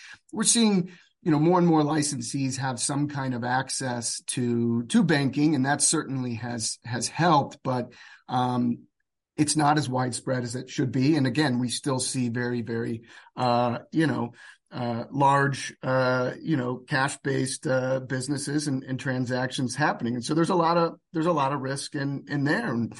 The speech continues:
there's risks about minors that we still take very seriously here. So our kids getting a hold of these, these products. And then there's, there's still, you know, criminal elements throughout the cannabis industry, kind of given,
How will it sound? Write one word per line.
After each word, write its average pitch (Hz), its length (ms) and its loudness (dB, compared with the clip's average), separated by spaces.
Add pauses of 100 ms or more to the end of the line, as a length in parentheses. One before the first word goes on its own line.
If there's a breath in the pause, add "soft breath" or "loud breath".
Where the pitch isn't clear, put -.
(220 loud breath)
there's 131 180 -2
risks 139 400 0
about 123 380 -6 (200)
minors 135 580 0
that 131 180 -2
we 135 80 -2
still 135 460 -2
take 123 260 -4
very 127 260 2
seriously 131 500 0
here. 131 280 0
So 127 240 -2
our 123 160 -4
kids 135 340 -4
getting 139 240 0
a 127 80 0
hold 131 260 -2
of 120 140 -2
these, 123 320 0 (420 loud breath)
these 131 200 0
products. 143 580 2
And 220 140 0
then 247 100 2
there's, 233 280 0
there's 190 280 0
still, 202 420 0
you 180 100 0
know, 147 260 -2 (200)
criminal 156 360 2
elements 233 400 -4
throughout 131 400 -4
the 135 80 -10
cannabis 123 640 -4
industry, 123 500 0
kind 131 240 0
of 123 100 -4
given, 147 380 0